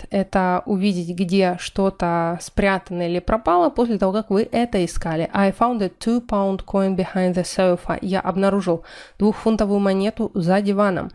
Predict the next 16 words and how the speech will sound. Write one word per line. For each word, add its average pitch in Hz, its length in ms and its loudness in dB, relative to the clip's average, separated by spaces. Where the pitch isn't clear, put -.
Did 196 140 4
she 269 220 -2
find 262 360 2
the 208 80 0
book 175 340 0
she - 220 -4
was 185 160 0
looking 185 360 0
for? - 340 -4
Она 196 200 4
нашла 214 320 2
книгу, 285 320 2
которую 202 400 0
она 208 200 0
искала. - 540 -2
Discover — 190 840 0